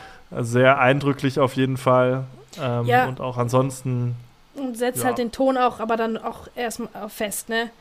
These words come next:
Speaker 2: Also ich hab das ja
Speaker 1: Ja.
Speaker 2: vor mir hergeschoben, wie weiß ich nicht was. Boah, ich hab den damals auch gesehen. Äh, ich wusste nur, boah,
Speaker 1: Ich
Speaker 2: das ist
Speaker 1: nicht.
Speaker 2: tierisch deprimierend. Wo, du hattest den gar nicht gesehen?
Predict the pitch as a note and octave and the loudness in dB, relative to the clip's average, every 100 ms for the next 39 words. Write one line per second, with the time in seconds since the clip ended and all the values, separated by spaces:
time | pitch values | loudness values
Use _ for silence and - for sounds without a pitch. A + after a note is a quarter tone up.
0 | - - - A3+ A#3+ B3 A3+ A#3+ A3+ A3 | -20 -20 -12 -2 -2 -2 -2 2 2 2
1 | A3+ A#3+ A#3+ - A#3+ A3+ A3 A3 G#3+ A3 | 2 2 0 0 0 0 -4 -6 -2 -2
2 | G#3 G3+ - F#3 A3 - - - - - | -4 -12 -8 -8 -8 -14 -20 -20 -20 -20
3 | - _ - A3 G#3 G3 G3+ - A#3+ C#4 | -20 _ -8 -2 0 -2 -6 -4 0 2
4 | D#4 D4+ E4 C4+ C4+ D4+ B3+ G3 G3 C#4 | 4 6 6 6 4 0 -4 -2 -2 -2
5 | A#3 G3+ F#3+ - - - A#3+ G#3+ D4 D4+ | -6 -8 -10 -16 -20 -12 -10 -2 -2 2
6 | D#4+ C4+ C4+ C4+ A3+ F#3 F3 - - D#4+ | 2 6 4 4 2 2 4 2 4 4
7 | E4+ D#4+ D#4+ C#4+ C#4+ B3 A3+ G3+ - C#4+ | 4 2 -2 -4 -4 -4 -4 -4 -2 0
8 | G4 C4 D#4+ D#4+ E4 E4 D4+ C4+ C4 | 2 2 0 0 0 -2 -2 -2 -2